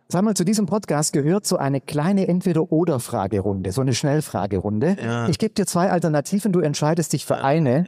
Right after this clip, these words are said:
Speaker 2: Ja, grauenvoll. Ich
Speaker 1: Ja, ich
Speaker 2: Ich hab damit gerechnet, so schnell entscheiden, das ist, ich,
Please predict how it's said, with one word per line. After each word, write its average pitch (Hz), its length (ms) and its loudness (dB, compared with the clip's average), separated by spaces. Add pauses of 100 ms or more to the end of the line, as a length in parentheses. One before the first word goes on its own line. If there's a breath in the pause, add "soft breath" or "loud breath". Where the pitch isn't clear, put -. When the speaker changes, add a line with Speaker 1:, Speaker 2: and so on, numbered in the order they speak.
Speaker 2:
Ja, 113 220 -4
grauenvoll. 101 680 -8 (160)
Ich - 120 -2
Speaker 1:
Ja, 143 340 2 (200 soft breath)
ich - 300 0 (280)
Speaker 2:
Ich 120 120 -4
hab 117 80 -4
damit 110 220 -2
gerechnet, 107 380 -4
so 101 120 -8
schnell 110 280 -4
entscheiden, 107 540 -6
das 98 240 -10
ist, 104 280 -10
ich, - 220 -14